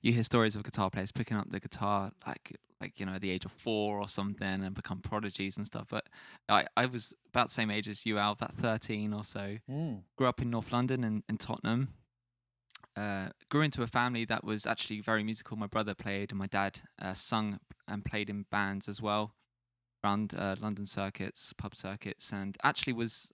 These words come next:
Speaker 1: um, involved in a staging company that worked with, um, uh, large touring bands like the Eagles, um, Mick Hucknall, you know, Simply Red, um, Whitney Houston, you know, huge, huge acts, and would put stages on, uh,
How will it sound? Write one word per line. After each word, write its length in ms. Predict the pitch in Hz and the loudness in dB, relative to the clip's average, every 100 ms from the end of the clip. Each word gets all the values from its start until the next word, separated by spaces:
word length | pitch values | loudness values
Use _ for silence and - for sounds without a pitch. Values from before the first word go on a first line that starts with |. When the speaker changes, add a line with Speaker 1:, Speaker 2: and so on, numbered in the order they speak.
| - | -2
Speaker 1:
um, 300 | 110 107 98 | 0 2 0
involved 360 | 101 107 104 | 0 -2 -2
in 80 | 104 | -4
a 40 | 107 | -4
staging 380 | - 131 117 | 0 0 -2
company 380 | 113 104 - 113 | -4 -6 -8 -6
that 200 | 113 101 | -6 -6
worked 440 | 98 104 - - - | -4 -4 -4 -8 -6
with, 280 | 107 101 - - _ | -4 -4 -8 -16 _
um, 440 | 95 98 101 98 101 _ - - _ _ _ _ - | -8 -8 -10 -12 -16 _ -20 -20 _ _ _ _ -8
uh, 180 | 95 95 | -4 -2
large 380 | 110 120 110 - | 2 2 2 -4
touring 260 | - 120 113 | -2 -2 2
bands 220 | 110 107 | 0 0
like 100 | 110 | -4
the 80 | 104 110 | -2 -2
Eagles, 640 | 113 113 107 104 101 - - - | 0 2 2 0 -4 -8 -10 -6
um, 460 | 90 92 90 90 104 | -4 -2 -4 -6 -6
Mick 200 | 104 - | -4 -2
Hucknall, 460 | 117 - 107 101 101 | -4 -4 -6 -6 -6
you 60 | 104 | -4
know, 120 | 95 | -4
Simply 340 | - 101 101 | -6 -8 -6
Red, 340 | 104 104 104 - - - | -2 0 0 -4 -18 -6
um, 400 | 101 95 95 98 - _ _ _ _ - _ | -4 -4 -4 -10 -16 _ _ _ _ -20 _
Whitney 240 | 120 113 113 | -4 -2 0
Houston, 460 | 113 - 107 104 - | 0 0 -4 -4 -8
you 80 | 101 | -6
know, 80 | 101 | -4
huge, 360 | 98 - 123 - | -4 -2 -2 -2
huge 240 | - 131 113 | 0 0 2
acts, 340 | 110 98 - 98 | 2 0 -4 -6
and 200 | 98 - - | -6 -8 -8
would 180 | - 113 | -2 -2
put 140 | - - | -2 -6
stages 460 | - 104 107 110 | -4 -4 -4 -4
on, 260 | 104 101 104 - _ _ _ _ _ _ _ - | -4 -4 -4 -10 _ _ _ _ _ _ _ -8
uh, 120 | 110 | -8